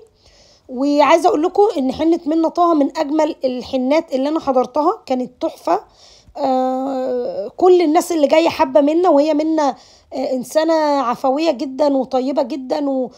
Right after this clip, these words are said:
وعسولة ومحبوبة، ودي أهم حاجة إن أنتِ تكوني محبوبة في المجال اللي أنتِ فيه. تمام؟ ومتواضعة جدًا، والناس كلها بتحبها. كل الناس اللي جولها كانوا من مشاهير التيك توك،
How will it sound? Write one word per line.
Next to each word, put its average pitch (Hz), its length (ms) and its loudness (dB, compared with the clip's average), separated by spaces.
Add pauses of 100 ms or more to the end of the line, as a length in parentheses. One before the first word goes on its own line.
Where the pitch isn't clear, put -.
(140)
وعسولة 311 560 0
ومحبوبة، 294 580 2
ودي 285 240 0
أهم 302 220 0
حاجة 294 220 -6
إن 277 100 -2
أنتِ 294 200 -10
تكوني 294 460 -8 (260)
محبوبة 254 400 -4
في 294 120 -4
المجال 262 380 2
اللي 285 160 -2
أنتِ 285 180 -6
فيه. 339 220 -2 (1120)
تمام؟ 302 280 2 (440)
ومتواضعة 302 760 4
جدًا، 269 360 0 (280)
والناس 302 600 -4
كلها 294 220 -2
بتحبها. 294 600 -4
كل 311 260 -8
الناس 294 300 -4
اللي 262 160 -4
جولها 302 220 -4
كانوا 302 360 -2 (360)
من 254 480 -2
مشاهير 269 440 0
التيك - 380 -6
توك، 403 320 0